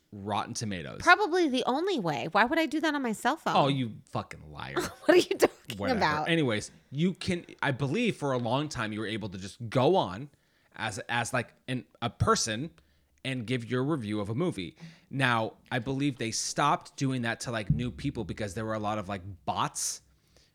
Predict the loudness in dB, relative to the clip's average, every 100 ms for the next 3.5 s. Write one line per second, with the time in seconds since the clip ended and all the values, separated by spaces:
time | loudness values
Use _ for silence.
0 | _ -8 -8 -4 -2 -2 -2 -4 -4 -10
1 | _ -20 -14 -8 -6 -6 -8 -14 -20 -8
2 | -6 -2 4 4 2 -4 -2 2 6 6
3 | 4 -6 -4 -2 -4